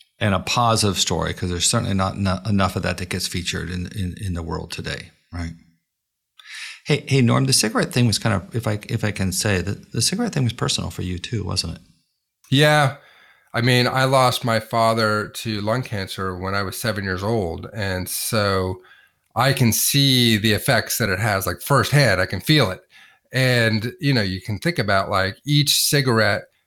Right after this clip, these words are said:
Speaker 2: that someone smokes takes on average ten minutes off their life. And in the markets where we had a, a, a meaningful presence, in the year after we got out of cigarettes,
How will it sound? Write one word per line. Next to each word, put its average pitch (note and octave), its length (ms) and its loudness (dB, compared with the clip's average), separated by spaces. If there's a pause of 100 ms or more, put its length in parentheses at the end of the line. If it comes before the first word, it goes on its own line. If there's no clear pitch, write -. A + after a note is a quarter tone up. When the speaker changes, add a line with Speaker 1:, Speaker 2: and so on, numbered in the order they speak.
(120)
Speaker 2:
that A2 160 -2
someone A#2 380 2
smokes G#2 640 -2 (460)
takes A#2+ 320 0
on B2+ 100 4
average A2 460 0
ten A2+ 280 -2
minutes G#2 300 0
off F#2 180 0
their F#2 140 -4
life. F2+ 320 -10 (680)
And C#3 280 4
in C#3 160 6
the B2+ 80 6
markets C#3+ 560 4
where B2 100 2
we C3 240 0
had B2+ 280 2
a, A2 260 2
a, G2+ 260 0
a - 20 -4
meaningful C#3 500 2
presence, G2+ 640 -4 (360)
in B2+ 120 0
the A#2 100 2
year C#3 320 4
after C3+ 300 2
we A#2 160 -2
got A#2 180 2
out A2 160 2
of G#2+ 200 -2 (760)
cigarettes, F#2 600 -6